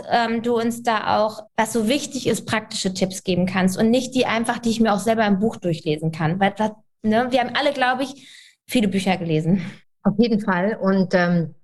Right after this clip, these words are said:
Speaker 2: muss noch mal kurz vielleicht, äh, Katja, für die, für die Hörer noch mal zu zitieren. Ihr habt ja auch wirklich eine lange Tradition,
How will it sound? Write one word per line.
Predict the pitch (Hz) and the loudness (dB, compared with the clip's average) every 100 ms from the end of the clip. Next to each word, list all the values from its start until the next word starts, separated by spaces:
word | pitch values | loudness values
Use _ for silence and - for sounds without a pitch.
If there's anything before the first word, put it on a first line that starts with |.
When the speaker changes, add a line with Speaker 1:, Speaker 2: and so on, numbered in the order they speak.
| _ - | _ 0
Speaker 2:
muss | 208 | 2
noch | 208 | 4
mal | 185 175 | 4 2
kurz | 214 208 | 0 0
vielleicht, | - 175 180 - | 0 2 0 -2
äh, | 180 | -6
Katja, | - 190 185 | -2 0 0
für | 175 175 | 0 2
die, | 175 160 | 2 0
für | - 175 | -2 0
die | 170 | 2
Hörer | 185 190 190 175 170 | 2 2 2 0 0
noch | 180 | 0
mal | 180 170 165 - | 2 2 0 -4
zu | - 196 170 165 - - _ - | 0 2 2 0 -6 -20 _ -2
zitieren. | 214 - - 208 196 - | -2 -2 0 0 0 0
Ihr | 180 | 0
habt | 196 180 | 0 0
ja | 170 | 0
auch | 202 | 0
wirklich | 208 202 | 0 0
eine | 170 170 | 0 0
lange | 160 156 190 233 | 2 2 0 -2
Tradition, | - 180 180 - - 170 202 202 | -2 -2 -2 -2 0 2 2 0